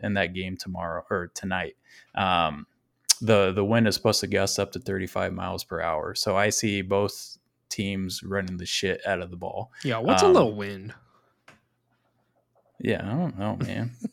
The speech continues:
Speaker 2: <laughs> Yeah, no,
Speaker 1: But
Speaker 2: I like that pick a lot. I, and it was, I, I just about said D J Moore or s-, or, uh, Amari Cooper. So I'm glad you put him on the list. And that, you're a hundred percent right. Like,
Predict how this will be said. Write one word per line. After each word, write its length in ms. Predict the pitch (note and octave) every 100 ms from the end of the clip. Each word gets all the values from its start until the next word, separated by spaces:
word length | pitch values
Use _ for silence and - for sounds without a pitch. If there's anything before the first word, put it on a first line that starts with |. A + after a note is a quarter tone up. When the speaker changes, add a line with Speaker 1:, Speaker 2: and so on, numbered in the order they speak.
| -
Speaker 2:
<laughs> 520 | E3+ - E3 - C3 - _ _ _ _ - - - - - - -
Yeah, 180 | D#3 E3+
no, 140 | E3+ E3+
Speaker 1:
But 320 | G2+ F2+ -
Speaker 2:
I 120 | B2+
like 240 | C#3+ B2+ B2
that 180 | A2+
pick 160 | - G2+
a 60 | G2
lot. 260 | G2 G2+ -
I, 100 | A#2
and 440 | A#2+ A#2+ - B2+
it 60 | C#3
was, 160 | A#2
I, 220 | A#2+ B2 A#2+ _ _ _ _ _ -
I 120 | F#2+ A2+
just 340 | A#2 C#3 C3 D3
about 240 | B2 A2+
said 220 | - A2
D 120 | A2+ A2+
J 200 | A2+ A2
Moore 320 | G#2+ G#2+ G#2+
or 140 | -
s-, 240 | G#2 - - -
or, 240 | G#2 G2
uh, 420 | G2 F2+ F#2 G2 A2 _
Amari 320 | G2 A2+ G2+ G2
Cooper. 400 | G2+ G2 - -
So 160 | -
I'm 300 | G2+ G#2 C3+
glad 220 | D3 D#3+ E3
you 80 |
put 120 | D3 C3+
him 60 |
on 80 | B2
the 60 | A2
list. 220 | A2+ C#3
And 120 | C3+
that, 220 | F3+ D#3+
you're 180 | D#3+ F#3
a 40 |
hundred 160 | D3+ A3
percent 200 | - B2+
right. 260 | A2 G#2 -
Like, 260 | A2+ A2+